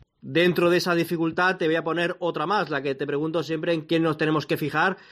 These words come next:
Es un equipo, eh, muy reconocible, al menos los jugadores son muy reconocibles, pero, eh,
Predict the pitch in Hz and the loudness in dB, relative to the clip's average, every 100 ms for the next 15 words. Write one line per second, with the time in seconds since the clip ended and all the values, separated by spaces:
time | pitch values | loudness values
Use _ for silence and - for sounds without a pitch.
0 | - - 120 151 147 165 160 156 156 143 | -16 -12 -4 -4 -2 0 2 2 2 0
1 | 143 143 156 170 160 147 151 139 160 165 | 0 2 2 4 4 2 0 0 0 2
2 | 156 160 156 165 151 160 160 156 160 165 | 2 0 0 0 0 0 0 0 0 2
3 | 170 160 156 156 156 180 196 - - - | 2 2 0 0 0 0 0 -10 -20 -4
4 | 143 143 143 143 139 | 0 2 2 -2 -4